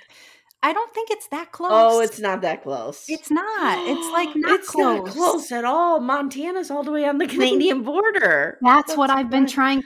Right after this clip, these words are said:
Speaker 1: That's exactly
Speaker 2: Okay.
Speaker 1: what I mean. It's not close. I wouldn't
Speaker 2: Okay.
Speaker 1: know.
Speaker 2: Hold on. Full confession. Full confession. I thought Montana was where Wyoming was. <laughs>
Speaker 1: I hate you so much. No, dude,
Speaker 2: 'Cause
Speaker 1: Montana's, like, way north.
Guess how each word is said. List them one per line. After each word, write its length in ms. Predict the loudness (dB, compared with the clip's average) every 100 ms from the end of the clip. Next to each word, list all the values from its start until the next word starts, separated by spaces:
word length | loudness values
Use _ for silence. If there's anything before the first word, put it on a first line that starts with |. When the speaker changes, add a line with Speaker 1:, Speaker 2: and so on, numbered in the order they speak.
| 0
Speaker 1:
That's 260 | 0 2
exactly 500 | -4 0 2 2 2
Speaker 2:
Okay. 100 | 0
Speaker 1:
what 80 | -2 -2
I 40 |
mean. 360 | -2 -2 -2 -2
It's 200 | -6 -6
not 260 | -4 -4
close. 420 | -6 -8 -8 -8 -4
I 160 | -2 -2
wouldn't 220 | -4 0
Speaker 2:
Okay. 160 | -2 -2
Speaker 1:
know. 480 | -6 -4 -4 -6 -14 _ -10
Speaker 2:
Hold 260 | -4 -2 -2
on. 200 | -6 -8
Full 340 | -4 0 0
confession. 720 | -4 -10 -6 -6 -6 -20 -20 _ _ _
Full 140 | -10 -10
confession. 560 | -10 -12 -12 -12 -20 -20 _ _ _ _ _ _ _ _ _
I 360 | 0 2 2 -2
thought 240 | -2 -2 -2
Montana 540 | -4 -6 -6 -6 -4
was 180 | -6 -6
where 180 | -4 -2
Wyoming 500 | -2 -4 -6 -10 -12
was. 340 | -16 -18 -16 -14 -14 -12
<laughs> 220 | -10 -8 -2
Speaker 1:
I 100 | -2
hate 260 | 0 -4
you 120 | -2 -4
so 220 | -4 -4
much. 420 | -4 -6 -2 -4 -4 -8 -10 -10 -12 -10 -14 -14 _ -18 _ -20 -20 -20 -20 -20 -4
No, 200 | 0 0
dude, 260 | 0 -2
Speaker 2:
'Cause 80 | -2
Speaker 1:
Montana's, 680 | -2 -4 -4 -4 -2 -2 -2
like, 160 | -6 -8
way 300 | -8 -6 -6
north. 480 | -8 -10 -12 -16